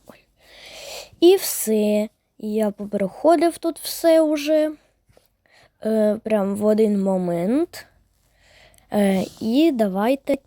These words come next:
ось заберемо нагороду за завдання. І, е, підемо в темницю, щоб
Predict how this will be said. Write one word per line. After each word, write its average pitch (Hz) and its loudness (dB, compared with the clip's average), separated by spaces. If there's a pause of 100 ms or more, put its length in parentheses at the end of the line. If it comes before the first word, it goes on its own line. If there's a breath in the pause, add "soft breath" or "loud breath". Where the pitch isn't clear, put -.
(840)
ось 196 -6
заберемо 202 -2
нагороду 185 -6
за 202 -4
завдання. 220 -4 (1700)
І, 330 2 (840)
е, 226 -4 (500)
підемо 311 -2
в 302 -8
темницю, 233 -4
щоб 196 -6